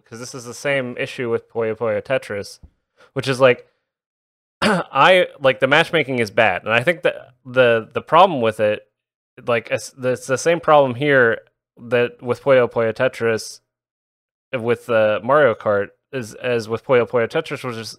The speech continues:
it's bad match-, matchmaking. You get put up against somebody who is so much better than you that it's, like, it's not even close. It's not even gonna, there's not even a chance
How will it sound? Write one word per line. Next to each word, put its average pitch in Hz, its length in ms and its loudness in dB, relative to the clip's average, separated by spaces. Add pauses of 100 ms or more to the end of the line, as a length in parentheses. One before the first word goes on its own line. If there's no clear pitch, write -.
(100)
it's 120 160 -10
bad 147 320 4
match-, 151 300 -2
matchmaking. 117 640 -2 (360)
You 139 140 -4
get 170 180 0
put 160 180 4
up 147 280 2 (140)
against 127 280 -2
somebody 127 300 2
who 120 160 -2
is 110 100 -2
so 143 280 4
much 170 240 2
better 147 220 6
than 117 160 -2
you 101 320 -4 (540)
that 127 260 4
it's, - 300 -8
like, 123 340 4
it's 127 180 -8
not 147 200 4
even 120 240 -4
close. 139 480 4
It's 117 140 -14
not 131 180 0
even 127 240 -4
gonna, 117 320 -2
there's 113 160 -4
not 147 140 6
even 120 200 -2
a 98 60 -4
chance 107 640 -4